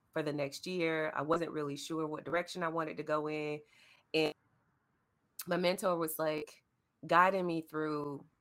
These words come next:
uh, different asp-, different things that, um, we had talked about previously, and was like, "Have you ever thought about your twenty-year plan?" And I said, "I mean, yeah, kinda, but not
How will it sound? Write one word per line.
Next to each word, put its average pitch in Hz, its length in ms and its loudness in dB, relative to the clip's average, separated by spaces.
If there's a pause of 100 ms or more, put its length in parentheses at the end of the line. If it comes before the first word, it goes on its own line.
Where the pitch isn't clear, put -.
(100)
uh, 143 380 -2
different 170 360 -2
asp-, 147 300 0 (200)
different 180 360 -4
things 156 360 2
that, 139 380 0
um, 135 380 0
we 156 140 -2
had 160 200 0
talked 147 240 0
about - 240 0
previously, 143 720 -4 (340)
and 160 140 0
was 156 200 0
like, 151 240 0
"Have 175 240 -2
you 180 80 0
ever 175 180 0
thought 156 220 0
about 147 240 -4
your 147 80 -4
twenty-year 143 600 -6
plan?" 190 300 -8 (560)
And 175 100 2
I 190 100 -2
said, 175 340 0
"I - 60 -2
mean, 147 340 -2
yeah, 196 340 2
kinda, 175 580 -2
but 147 300 2 (140)
not 165 400 6